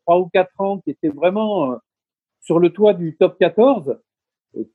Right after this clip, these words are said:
qui était toujours aussi énervant, toujours aussi, euh, euh, gênard, toujours aussi, euh, réclamant, toujours aussi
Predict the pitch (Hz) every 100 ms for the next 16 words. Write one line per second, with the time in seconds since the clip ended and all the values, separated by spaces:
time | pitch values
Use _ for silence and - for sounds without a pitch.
0 | - 151 147 156 - 196 185 175 160 -
1 | 175 175 160 160 143 151 170 180 185 175
2 | 175 160 175 165 165 - 165 170 170 147
3 | 139 135 131 131 - _ _ _ 131 135
4 | 135 135 135 139 127 151 160 160 160 175
5 | 175 - 180 156 170 160 160 - 165 165
6 | 160 156 147 143 165 170 160 170 170 180
7 | 175 175 156 160 160 - 160